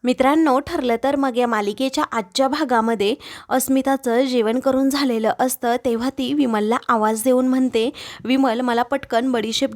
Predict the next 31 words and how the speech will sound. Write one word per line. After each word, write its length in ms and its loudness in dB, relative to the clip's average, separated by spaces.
घेऊन 280 0
ये." 220 2
आता 260 0
तेथे 240 -2
विमल 400 4
नसल्यामुळे 640 0
सायली 400 -2
तेथे 320 -4
जाते 380 0
आणि 320 -2
अस्मिताला 580 2
बडीशेप 420 -2
देत 300 -2
असते, 400 -2
परंतु 440 2
जो 160 4
बडीशेपचा 560 -2
डबा 380 2
असतो, 420 0
तो 500 2
अस्मिता 500 0
रागातच 840 0
तिच्या 240 0
हातातून 560 -2
ओढून 320 4
घेते 460 -2
आणि 200 0
म्हणते, 300 0
"तुला 260 -2
सांगितलंच 640 -2
नव्हतं." 400 0